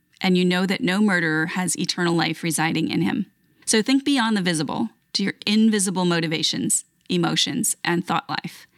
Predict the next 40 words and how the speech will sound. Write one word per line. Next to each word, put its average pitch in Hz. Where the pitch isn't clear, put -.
Do 190
you 202
exhibit 202
any 185
of 175
these 160
in 175
your 180
life? -
And 180
if 226
so, -
what -
will 185
you 185
do 185
about -
that? -
Here's 180
the 190
list 180
again 170
while 160
you 165
think 175
about -
it. -
Pride 180
or -
arrogant 180
ambition, -
lying 180
speech, -
murder, 175
evil 185
thoughts, -
eagerness 220
to -
do 196
wrong, 170